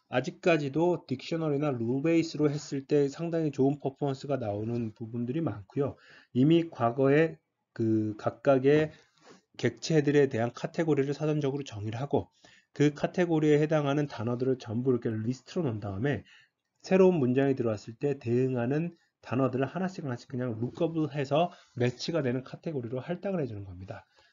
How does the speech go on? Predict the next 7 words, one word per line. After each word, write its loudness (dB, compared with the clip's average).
당연히 6
그냥 4
심플하게 2
패턴 -4
매칭이기 0
때문에 -2
단순하고 0